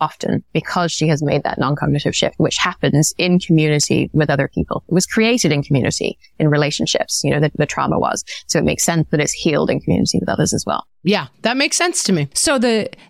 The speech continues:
Speaker 3: the, eventually the goal can be to become
Speaker 1: It's profound stuff.
Speaker 3: It is profound stuff.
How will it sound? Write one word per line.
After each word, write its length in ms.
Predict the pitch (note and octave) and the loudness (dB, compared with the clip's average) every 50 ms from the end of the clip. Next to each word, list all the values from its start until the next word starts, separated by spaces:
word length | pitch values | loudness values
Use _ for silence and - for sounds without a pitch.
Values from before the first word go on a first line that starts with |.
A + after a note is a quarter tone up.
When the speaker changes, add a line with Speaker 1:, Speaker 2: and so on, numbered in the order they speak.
| _ | _
Speaker 3:
the, 100 | - A3+ | 0 0
eventually 480 | A3+ G3 A3 B3+ C#4+ - - A3+ G#3 G3+ | 2 2 2 2 2 2 4 4 4 6
the 120 | F#3 G3 | 4 4
goal 240 | F#3+ F3 G3+ G3+ G3 | 4 6 4 4 4
can 240 | G3 - A#3 A#3+ A3 | 4 2 4 4 6
be 140 | G#3 G#3+ G3 | 6 4 4
to 100 | F#3+ E3 | 4 4
become 500 | F#3 - - - G3 F3+ F3+ F#3 F3+ - - - | 2 0 2 0 2 4 4 4 2 2 0 -2
Speaker 1:
It's 120 | G3 - | -2 0
profound 340 | - G#3 F#3+ G3 G3 G3+ G3+ | 0 -2 0 0 0 0 0
stuff. 240 | - - F3+ - - - | 0 0 0 -2 -4 -2
Speaker 3:
It 120 | - A3 C#4 | 2 2 4
is 180 | G4+ A#4 - | 4 4 2
profound 420 | - - G4 - D#4 B3 G#3 G3 - | 0 -2 0 0 0 2 2 2 2
stuff. 260 | - - F3 D#3+ | 2 2 0 0